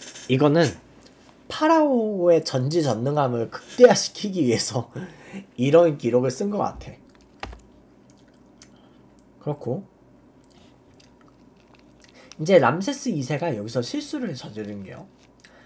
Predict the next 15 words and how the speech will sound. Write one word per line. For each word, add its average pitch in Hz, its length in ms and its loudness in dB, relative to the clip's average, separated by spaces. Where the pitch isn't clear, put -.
선발대인 285 960 -4
아문 208 400 -2
부대는 175 500 0
이미 349 440 -4
오른페스 220 600 -2
강을 175 280 -2
건너갔고 120 640 -4
라 104 200 -4
부대는 147 440 -4
건너고 196 540 -2
있을 143 300 -4
때 127 260 -8
습격을 330 520 -4
당한 123 300 -4
거예요. - 240 -18